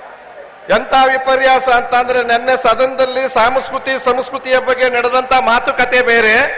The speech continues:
ಈ ಸಾಹಿತ್ಯ ವೇದಿಕೆ ಮೇಲೆ ಮಾತಾಡ್ತಕ್ಕಂಥದ್ದೇ ಬೇರೆ. ಅಂತದ್ ಮಾಡ್ಬಾಡ್ರಪ್ಪ ಅಂತ ಹೇಳ್ಬೇಕಾದ್ದು ಗೋರ್ವುಚರ್ ಅವರ ಅಧ್ಯಕ್ಷತೆಯಲ್ಲಿ ಆಗ್ಬೇಕಾದ್ದು ಬಂದಿದೆ.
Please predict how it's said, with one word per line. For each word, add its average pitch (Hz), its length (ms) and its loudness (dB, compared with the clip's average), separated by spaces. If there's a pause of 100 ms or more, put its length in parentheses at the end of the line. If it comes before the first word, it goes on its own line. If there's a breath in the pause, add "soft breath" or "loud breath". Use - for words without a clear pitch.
(440 loud breath)
ಈ 262 160 0
ಸಾಹಿತ್ಯ 269 560 2
ವೇದಿಕೆ 262 400 0
ಮೇಲೆ 254 240 0
ಮಾತಾಡ್ತಕ್ಕಂಥದ್ದೇ 247 920 0
ಬೇರೆ. 226 340 2 (420 loud breath)
ಅಂತದ್ 240 400 0
ಮಾಡ್ಬಾಡ್ರಪ್ಪ 269 680 2
ಅಂತ 262 200 0
ಹೇಳ್ಬೇಕಾದ್ದು 254 800 0
ಗೋರ್ವುಚರ್ 262 600 0
ಅವರ 254 160 2
ಅಧ್ಯಕ್ಷತೆಯಲ್ಲಿ 254 840 0
ಆಗ್ಬೇಕಾದ್ದು 240 640 0
ಬಂದಿದೆ. 226 360 0